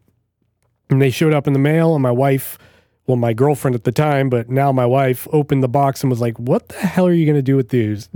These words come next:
those shoes?" And I was like, "I'm gonna run." And she literally laughed at me that day 'cause she was like, "You're never gonna run," 'cause I was kind of just the gym guy. And so, you know, fast forward ten years later,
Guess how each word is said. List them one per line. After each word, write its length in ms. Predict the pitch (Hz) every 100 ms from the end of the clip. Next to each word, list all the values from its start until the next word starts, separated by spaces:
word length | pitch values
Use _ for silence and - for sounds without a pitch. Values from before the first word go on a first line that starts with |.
| 143 -
those 220 | 147 131
shoes?" 480 | - 185 151 92 - - - - - _ -
And 140 | 120
I 60 | 127
was 100 | 127
like, 140 | 143
"I'm 80 | 196
gonna 120 | 254
run." 380 | 262 294 185 131 _
And 120 | 160 151
she 220 | 190 156
literally 560 | 151 202 269 254 196
laughed 480 | 156 139 147 170 -
at 160 | 131 110
me 300 | 117 113 110 _ _ _
that 400 | 123 135 143 135
day 520 | 143 131 117 113 113 - _ _
'cause 160 | - 139
she 120 | -
was 100 | 127
like, 160 | 139 156
"You're 80 | 269
never 180 | 208
gonna 160 | 139 123
run," 300 | 113 117 135
'cause 140 | 139
I 80 | 135
was 100 | 135
kind 180 | - 131
of 60 | 117
just 220 | 123 -
the 80 | 113
gym 280 | 117 131
guy. 340 | 120 107 95 104 - - - - _ _ _ -
And 480 | 156 151 151 151
so, 540 | 143 156 160 156 156 156
you 140 | 170
know, 220 | 165 151 151
fast 340 | - 151 151 -
forward 280 | 170 170
ten 200 | 156 160
years 200 | 156 151
later, 440 | 147 165 170 147